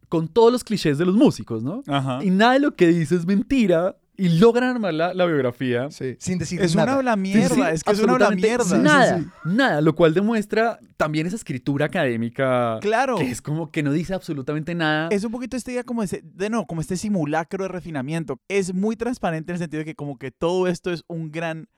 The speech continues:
Speaker 2: chiste, o sea, todo lo que le pongamos de arandela como de
Speaker 1: Sí.
Speaker 2: sofisticación a lo que estamos haciendo,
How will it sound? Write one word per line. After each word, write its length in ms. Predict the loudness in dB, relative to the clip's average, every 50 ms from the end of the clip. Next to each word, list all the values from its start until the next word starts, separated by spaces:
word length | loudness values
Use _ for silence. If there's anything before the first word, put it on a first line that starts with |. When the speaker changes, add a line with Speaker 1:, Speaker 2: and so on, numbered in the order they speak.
| _ _
Speaker 2:
chiste, 420 | -10 -6 -4 -4 -4 -4 -6 -8 -10
o 40 | -8
sea, 140 | -8 -10
todo 340 | -8 -4 -2 0 2 2 2 2
lo 100 | 0 -2
que 120 | -2 -4
le 100 | -4 -4
pongamos 460 | -6 -8 -8 -6 -6 -6 -8 -8 -8
de 80 | -6 -6
arandela 540 | -6 -6 -6 -6 -6 -6 -6 -4 -4 -6 -8
como 180 | -6 -6 -6
de 60 | -6
Speaker 1:
Sí. 60 | -6 -6
Speaker 2:
sofisticación 760 | -4 -4 -4 -6 -6 -12 -12 -10 -10 -10 -10 -8 -8 -6 -4
a 60 | -4
lo 80 | -4 -6
que 80 | -8 -14
estamos 280 | -14 -12 -14 -12 -12
haciendo, 540 | -12 -12 -10 -10 -10 -8 -6 -6 -6 -6